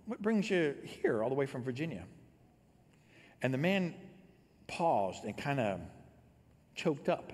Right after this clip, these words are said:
and he said, "My mother passed away, and we came for the funeral." And this man, my pastor friend, said, "You know, I'm a,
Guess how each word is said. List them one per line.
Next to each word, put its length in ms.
and 80
he 60
said, 400
"My 120
mother 240
passed 400
away, 500
and 100
we 120
came 500
for 120
the 100
funeral." 400
And 80
this 120
man, 380
my 80
pastor 320
friend, 260
said, 220
"You 80
know, 160
I'm 100
a, 80